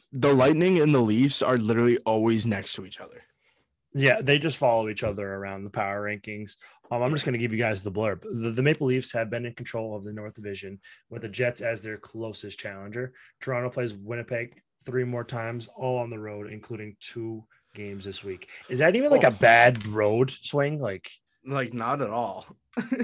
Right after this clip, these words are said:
Speaker 2: Like,
Speaker 1: literally not at all.
Speaker 2: Hmm. I don't, I'm not really familiar with my Canadian, uh,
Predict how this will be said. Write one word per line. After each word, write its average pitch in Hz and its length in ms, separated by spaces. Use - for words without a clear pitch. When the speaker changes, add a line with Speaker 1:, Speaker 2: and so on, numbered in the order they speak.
Speaker 2:
Like, 110 240
Speaker 1:
literally 135 320
not 107 260
at 98 80
all. 95 260
Speaker 2:
Hmm. 101 220
I 104 140
don't, 98 240
I'm 101 140
not 101 160
really 98 180
familiar 104 440
with 98 200
my 95 260
Canadian, 98 480
uh, 92 220